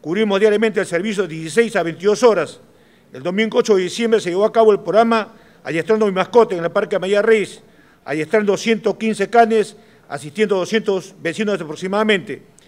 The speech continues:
Se cubre el servicio en la playa de la jurisdicción las veinticuatro horas. Operativos. En la presente semana he realizado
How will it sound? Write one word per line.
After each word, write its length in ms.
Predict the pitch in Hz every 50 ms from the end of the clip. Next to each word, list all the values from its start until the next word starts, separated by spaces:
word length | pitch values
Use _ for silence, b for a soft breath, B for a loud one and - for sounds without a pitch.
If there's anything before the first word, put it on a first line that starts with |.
| b b b
Se 220 | b - - 170 -
cubre 220 | 214 226 220 226
el 120 | 202 196 -
servicio 260 | 175 190 214 160 208
en 60 | 170
la 140 | 175 175 175
playa 160 | 214 220 214
de 40 | 202
la 60 | 185
jurisdicción 600 | - 175 170 170 170 170 208 240 240 226 233 - B B B B B B -
las 100 | 160 165
veinticuatro 500 | 165 156 - 170 - 202 220 214 240 233
horas. 340 | 214 170 151 127 - - - _ _ b b b b b b
Operativos. 800 | - 170 170 180 175 175 175 170 - 233 214 180 160 135 - - b b b b b b b b
En 100 | 147 156
la 100 | 175 -
presente 380 | 175 160 - 220 220 - 220 180
semana 540 | 185 190 190 240 240 233 233 226 214 - -
he 140 | - 214 233
realizado 720 | 220 208 185 180 180 170 - 240 226 202 180 165 143 -